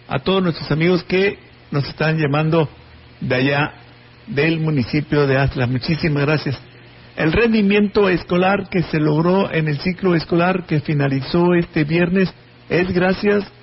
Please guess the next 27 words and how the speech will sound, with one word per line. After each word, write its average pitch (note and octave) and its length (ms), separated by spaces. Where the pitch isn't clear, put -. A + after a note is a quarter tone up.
al D#3 120
esfuerzo G#3 680
de D3+ 380
profesores, F#3 680
alumnos F#3 640
y D3 100
padres E3+ 500
de D3 100
familia, F#3+ 500
aunque D#3+ 440
no F#3 300
se F#3 140
puede E3+ 380
decir E3 460
que E3+ 160
es E3+ 100
el D3 120
esperado, F3+ 560
por D3 160
lo D#3+ 140
menos G3+ 420
cubre F#3 300
las C#3 400
expectativas F3 920
que D#3+ 160
se D3 140
tenían D#3+ 480